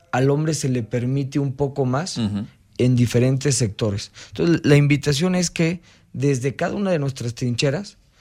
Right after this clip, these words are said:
Speaker 1: eh, hay una feminista que dice, "Pongámonos los ojos morados y veamos, encontremos dónde están estos micromachismos
Speaker 2: Claro.
Speaker 1: y contribuyamos a que haya una igualdad de derechos, una igualdad de oportunidades, una igualdad de pensamiento".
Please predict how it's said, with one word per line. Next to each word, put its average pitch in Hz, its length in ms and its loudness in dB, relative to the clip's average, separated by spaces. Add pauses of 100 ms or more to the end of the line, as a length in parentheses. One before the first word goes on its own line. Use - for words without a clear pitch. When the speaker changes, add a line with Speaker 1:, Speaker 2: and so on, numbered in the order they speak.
(300)
Speaker 1:
eh, 104 220 -4
hay 131 140 0
una 135 180 2
feminista 123 540 -2
que 120 80 -2
dice, 123 260 0
"Pongámonos 139 560 2
los 120 220 0
ojos 143 260 0
morados 127 540 2 (500)
y 135 120 4
veamos, 170 480 2 (280)
encontremos 147 720 -2
dónde 170 320 -2
están 160 320 -2
estos 160 240 -4
micromachismos 139 800 0
Speaker 2:
Claro. 87 260 -2 (460)
Speaker 1:
y 160 260 0 (460)
contribuyamos 127 920 0 (300)
a 117 100 -4
que 131 160 -2
haya 139 280 4
una 139 240 0
igualdad 120 480 2
de 131 140 0
derechos, 123 460 -2
una 127 120 0
igualdad 117 320 0
de 123 80 0
oportunidades, 117 840 -2
una 131 100 0
igualdad 120 380 2
de 127 80 0
pensamiento". 131 720 -2